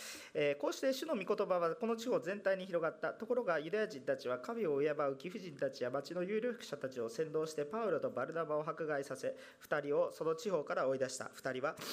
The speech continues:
彼らに、えー、対して足の塵を払い落としてイコニオムに行った。えー、行った。えー、弟子たちは喜びと聖霊に満たされていた。」えー、主の御言葉はその一帯にバッと広がりまして、すごい広いエリアです。今の現在のトルコの中南部、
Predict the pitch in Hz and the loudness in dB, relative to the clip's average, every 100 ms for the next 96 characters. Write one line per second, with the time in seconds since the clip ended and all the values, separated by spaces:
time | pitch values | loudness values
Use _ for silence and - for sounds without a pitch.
0 | - - 185 151 139 165 - 139 131 131 | -6 -2 2 2 0 -2 -2 0 0 0
1 | 147 131 156 - 143 233 226 226 196 160 | -2 0 0 0 0 -2 -2 0 0 2
2 | 170 196 190 190 - 123 143 214 226 180 | 2 4 4 0 -2 -4 0 0 2 2
3 | 123 135 110 - 110 - - - - 143 | 0 -2 -4 -6 -8 -8 -12 -10 0 0
4 | - 123 127 123 - - 131 127 127 127 | 0 -4 -6 -6 -12 -2 2 4 2 2
5 | 143 139 131 151 131 127 156 160 170 214 | 2 0 0 0 0 0 2 0 0 -2
6 | 214 127 120 127 165 147 123 120 - - | 0 0 0 0 -2 -4 -4 -4 -6 -12
7 | - - - _ _ _ _ _ _ _ | -14 -14 -16 _ _ _ _ _ _ _
8 | _ _ - - - - 185 180 175 370 | _ _ -20 -20 -20 -2 2 4 2 -2
9 | 247 226 214 214 208 233 240 233 226 214 | 0 2 2 2 2 2 0 2 0 0
10 | 175 220 - 190 180 240 226 208 196 156 | -4 -8 -8 -8 0 2 2 -2 -8 -8
11 | - 311 226 233 185 156 127 110 113 - | -4 0 2 4 4 4 2 -4 -6 -8
12 | - - 175 180 156 160 185 151 139 139 | -12 -10 -2 -2 -2 -4 0 0 2 2
13 | 226 185 135 147 147 - 196 196 185 147 | 2 2 0 0 -2 -2 -2 0 0 0
14 | 117 107 | 0 -2